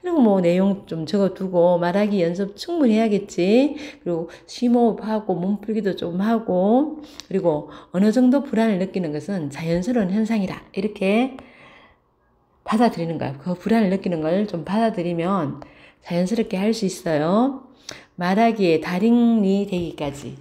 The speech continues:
달인까지. 자, 연우는요, 생체 모방 기술을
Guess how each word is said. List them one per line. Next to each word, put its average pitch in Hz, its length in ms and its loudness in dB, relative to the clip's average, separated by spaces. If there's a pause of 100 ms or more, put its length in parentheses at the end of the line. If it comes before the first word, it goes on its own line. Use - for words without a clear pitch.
달인까지. 196 760 -8 (340)
자, 135 300 -10 (280)
연우는요, 165 920 0 (640)
생체 359 540 0
모방 180 360 2
기술을 175 1000 0